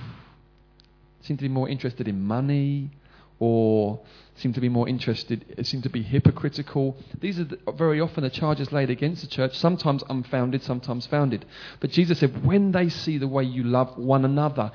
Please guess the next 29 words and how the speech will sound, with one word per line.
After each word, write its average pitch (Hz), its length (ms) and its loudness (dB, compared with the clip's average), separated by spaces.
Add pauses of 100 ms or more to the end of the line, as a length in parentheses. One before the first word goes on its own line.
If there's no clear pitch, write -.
(120)
interestingly, 170 840 2
not 196 220 2
love 202 240 4
them. 202 240 0 (720)
Interesting. 147 500 -4 (280)
When 175 180 4
the 165 80 4
world, 185 340 6
when 170 120 8
those 175 180 8
on 165 80 4
the 156 140 2
outside 165 560 2 (220)
look - 320 8
in 226 160 6
and 147 160 0
see 180 160 -4
the 160 100 2
way 156 160 6
you 151 160 6
love 143 200 6
one 139 140 4
another, 147 340 4
they 165 240 2
will 135 120 -2
say, 127 200 -2
"This 131 240 -4
is 110 100 -4
it. 147 200 -2